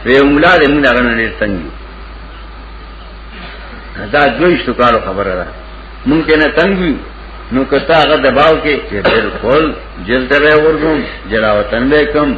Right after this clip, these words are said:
څه چې وایي؟ چې بس صرف قربان شم، تیاری. په تین جون سن پینسٹھ کې ما پسې سپاهي راغی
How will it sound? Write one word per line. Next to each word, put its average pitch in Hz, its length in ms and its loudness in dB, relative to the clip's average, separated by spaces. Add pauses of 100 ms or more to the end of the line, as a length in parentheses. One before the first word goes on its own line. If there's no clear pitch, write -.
(600)
څه 156 160 2
چې 147 60 0
وایي؟ 92 240 0 (1200)
چې 120 40 -4
بس 123 340 0
صرف 151 140 4 (680)
قربان 123 460 2
شم، 143 120 -4 (260)
تیاری. 107 280 -4 (3250)
په 131 80 2
تین 175 520 0
جون 170 340 2 (1120)
سن 131 180 2 (120)
پینسٹھ 143 440 2 (100)
کې 123 200 2 (840)
ما 151 180 2
پسې 135 320 -2
سپاهي 147 340 2
راغی 160 360 4